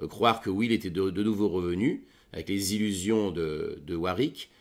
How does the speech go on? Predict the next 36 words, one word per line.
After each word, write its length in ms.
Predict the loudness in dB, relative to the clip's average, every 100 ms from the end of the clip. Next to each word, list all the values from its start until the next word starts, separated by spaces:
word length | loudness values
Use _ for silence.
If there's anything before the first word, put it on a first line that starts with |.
| -20 -14
Mais 300 | 0 8 10
au 60 | 10
moment 260 | 8 6 6
de 80 |
la 200 | 6 6
jeter 280 | 6 4 4
dans 80 | 2
le 60 | 2
four, 440 | 0 0 4 6
elle 120 | 6
était 280 | 6 6 4 2
inamovible, 800 | 6 8 8 4 2 -6 -4
hein. 80 | -2
Vous 120 | -2
avez 140 | -2 -2
eu 80 | 0
beau 180 | 4
essayer, 520 | 4 4 2 4 6 6
réessayer, 500 | 4 2 2 0 2
il 60 |
n'y 60 | 0
a 60 |
pas 140 | 4 4
eu 60 |
moyen. 500 | 4 2 2 2 0 -4 -18 -20 -20 -6
Euh, 140 | 2 6
Warwick 420 | 8 8 8 6
a 80 | 4
tenté 360 | 2 4 6 6
de 60 |
la 100 | 6
jeter 300 | 4 2 4
avec 120 | 2
une 120 | 2 0
vague 220 | 0 2
tonnante, 440 | 2 2 0 -4